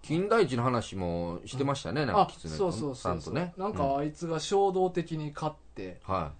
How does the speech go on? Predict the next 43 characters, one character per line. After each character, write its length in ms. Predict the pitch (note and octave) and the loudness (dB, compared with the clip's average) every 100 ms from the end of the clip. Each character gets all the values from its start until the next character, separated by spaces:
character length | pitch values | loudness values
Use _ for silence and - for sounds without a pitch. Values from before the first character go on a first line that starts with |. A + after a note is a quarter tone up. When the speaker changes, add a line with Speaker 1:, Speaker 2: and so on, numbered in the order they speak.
| - - | -16 -10
Speaker 1:
い。 40 | |
Speaker 2:
な、 60 | D3 | -2
買 140 | F#3+ | 0
っ 40 | G3 | 2
た 60 | D#3+ | -2
ん 40 | |
や 60 | D3+ | 0
っ 40 | |
た 100 | - | 4
ら 60 | F3 | 4
や 100 | D#3 | 4
ろ 80 | |
う 40 | D#3+ | 2
か、 220 | D#3+ D#3 | 2 2
み 100 | C3+ | 0
た 100 | A2 | -8
い 60 | G#2+ | -8
な 60 | |
話 460 | A2 B2 A2+ - B2 | -6 -6 -8 -8 -8
を 140 | A#2 C3 | -8 -10
し 80 | |
と 140 | - D#3 | -6 -6
っ 60 | |
た 120 | D3+ A#2+ | -4 -8
け 120 | B2 | -6
ど、 280 | D3 C#3+ G#2+ | -2 -2 0
Speaker 1:
は 220 | G2+ F2 - - | 0 0 -4 -12
い。 20 | E3 | -4
Speaker 2:
ま 60 | |
あ 40 | D3+ | -2
な 80 | D3+ | -2
ん 20 | |
か、 80 | D3 | -2
リ 140 | E3+ | -2
ク 180 | E3+ A3+ | 2 2
エ 60 | |
ス 80 | C#4 | 2
ト 100 | F#3+ | 0
の 100 | D3 | 0
お 60 | C3 | -2
便 240 | F#3 D#3+ | 0 0
り 100 | B2+ - | -2 -10
き-、 180 | - | -18